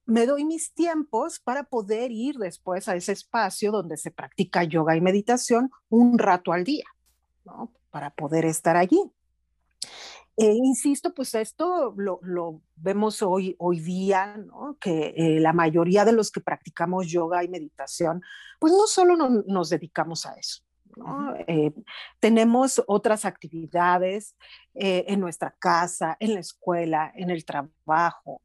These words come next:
Speaker 1: en, en el hogar, qué sé yo, ¿no? O sea, y, y vas acomodando tus tiempos para que también dentro de tu tiempo diario, pues, quede tu espacio para ti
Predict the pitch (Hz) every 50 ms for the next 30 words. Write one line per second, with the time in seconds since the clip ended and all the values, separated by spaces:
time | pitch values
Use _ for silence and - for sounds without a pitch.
0 | _ _ - 175 165 160 165 151 147 151 - - - 165 165 156 151 151 151 151
1 | 165 175 175 175 175 - _ _ _ - 226 214 - 220 196 - 202 160 139 -
2 | _ _ - 269 311 269 - 170 160 - - 151 151 160 - - - - - -
3 | - - _ 262 247 254 247 247 247 247 247 247 - - _ _ _ _ - 269
4 | 269 339 370 403 - - 453 - - 320 254 208 196 180 196 247 381 440 403 320
5 | 214 - 180 160 - - - - 170 175 170 165 165 - _ 165 190 277 349 349
6 | - - - _ _ _ _ _ _ _ _ _ _ 240 233 233 254 269 - _
7 | _ _ - 262 254 285 311 - 339 330 330 285 240 247 247 254 247 - - 220
8 | 277 339 349 381 359 254 196 - - 156 - - 190 185 196 - 190 180 156 175
9 | 165 151 170 185 202 220 - 277 277 - - 311 302 339 330 - _ _ _ 262
10 | 226 220 - - 202 196 - 226 202 - 175 143 135 139 - - -